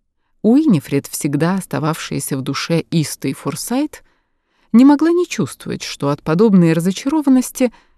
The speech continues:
ничего не возьмёшь, так что она действительно не имеет прав на существование.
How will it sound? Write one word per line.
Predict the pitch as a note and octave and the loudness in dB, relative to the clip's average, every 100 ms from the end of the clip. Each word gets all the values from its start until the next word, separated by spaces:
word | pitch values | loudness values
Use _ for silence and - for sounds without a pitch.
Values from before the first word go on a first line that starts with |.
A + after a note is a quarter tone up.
| - | 2
ничего | B3 C4+ - C4+ C#4+ | 4 4 2 2 6
не | C4+ | 6
возьмёшь, | C4+ C4 D3+ - - - _ _ _ _ _ - | 4 0 -2 -6 -10 -14 _ _ _ _ _ -8
так | D3 | -8
что | - C#3 | -6 -4
она | C#3+ D3 | -2 0
действительно | E3+ - A#3+ E4 - B3 B2 - _ _ _ - | -2 -2 -2 -2 0 -2 -2 -6 _ _ _ 4
не | A3 A3 | 8 8
имеет | G#3 D3 D#3 - | 6 4 0 -6
прав | - D#3+ C#3+ - | -4 -4 -4 -6
на | C#3+ D#3 | -4 -4
существование. | D#3 - E3+ - F3+ D#3 - F#3 F3 | -8 -8 -8 -4 -4 -4 -8 -10 -12